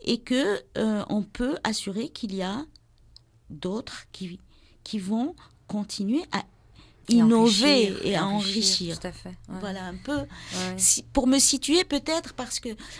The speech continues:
Speaker 1: moi je fais de la programmation, je suis curatrice, je suis dramaturge pour les, les performances, en particulier pour les langages du corps. Euh, mais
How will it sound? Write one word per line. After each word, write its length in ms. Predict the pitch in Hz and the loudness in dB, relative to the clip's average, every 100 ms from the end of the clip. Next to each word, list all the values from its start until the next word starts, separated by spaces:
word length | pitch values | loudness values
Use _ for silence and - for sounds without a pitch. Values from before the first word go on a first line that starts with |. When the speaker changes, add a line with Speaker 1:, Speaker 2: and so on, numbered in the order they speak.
| - | 2
Speaker 1:
moi 100 | 277 | 4
je 80 | - | 6
fais 100 | 311 | 6
de 60 | 262 | 6
la 80 | |
programmation, 840 | 262 - 220 214 202 214 - 269 269 | 6 6 4 0 -2 -4 -2 -2 -2
je 40 | |
suis 140 | - 185 | -4 -8
curatrice, 640 | 202 175 - 240 240 233 | -8 -8 -6 -2 -2 -2
je 60 | 180 | -6
suis 300 | - - - | -10 -12 -8
dramaturge 680 | 180 185 185 185 214 202 - - - - - | -4 -4 -4 -4 -6 -4 -6 -8 -20 -20 -10
pour 160 | 208 190 | -6 -4
les, 240 | 185 165 | -4 -6
les 120 | 165 196 | -6 -6
performances, 680 | 208 - - 202 247 349 | -6 -4 0 6 6 6
en 120 | 262 196 | 4 2
particulier 680 | 233 - - - 220 220 226 | 0 -2 -6 -6 -4 -4 -4
pour 180 | - 185 | -4 -4
les 120 | 180 | -4
langages 400 | 175 185 190 175 | -6 -6 -6 -6
du 120 | 170 | -10
corps. 420 | - 233 330 349 - 160 - - - - - - - - - _ _ - | -4 0 0 -2 -8 -18 -18 -20 -20 -20 -20 -20 -20 -20 -20 _ _ -20
Euh, 20 | - - | -20 -8
mais 420 | - 226 262 254 | 2 6 6 4